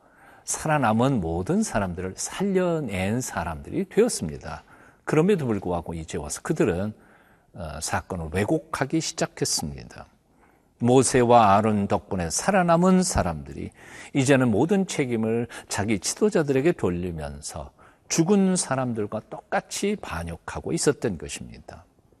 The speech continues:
사십이 절 읽어봅니다. 회중이 모여 모세와 아론을 칠 때에, 모세와 아론을 칠 때에, 여기 쳤다는 말은 물론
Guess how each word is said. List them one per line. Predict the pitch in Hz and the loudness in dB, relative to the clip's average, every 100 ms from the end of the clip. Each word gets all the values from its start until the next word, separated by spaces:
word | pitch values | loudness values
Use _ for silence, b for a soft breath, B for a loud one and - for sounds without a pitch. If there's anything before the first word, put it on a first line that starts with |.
| _ _ _ _ | _ _ _ _
사십이 | - - 98 - 117 117 | -8 -4 -2 0 0 2
절 | 131 90 | 4 2
읽어봅니다. | 78 71 71 - 67 69 - - - _ _ B B B B - | 0 -8 -12 -12 -14 -16 -16 -18 -18 _ _ B B B B -2
회중이 | 196 180 190 175 | -2 2 4 4
모여 | 135 110 92 76 67 - _ _ | 4 4 4 2 -4 -14 _ _
모세와 | 101 110 120 113 117 - | 2 4 6 6 4 2
아론을 | 87 85 82 92 120 156 156 | 0 0 0 0 0 0 -4
칠 | - - 247 | -6 -2 -2
때에, | 233 - 85 139 67 - - _ _ _ | -4 -2 -2 -2 -8 -12 -20 _ _ _
모세와 | 95 107 160 - 139 127 135 135 - | 0 2 2 0 0 0 -2 -6 -10
아론을 | 92 80 85 95 123 139 - | -6 -6 -4 0 0 0 -4
칠 | - 233 226 | -2 -2 -2
때에, | - 98 76 69 65 _ B B B B 143 | 0 -2 -2 -8 -12 _ B B B B 4
여기 | 180 220 | 4 4
쳤다는 | - - 214 202 | -4 0 0 2
말은 | 190 92 90 110 120 | 2 0 -2 -2 -2
물론 | 87 85 139 185 | -2 0 0 -2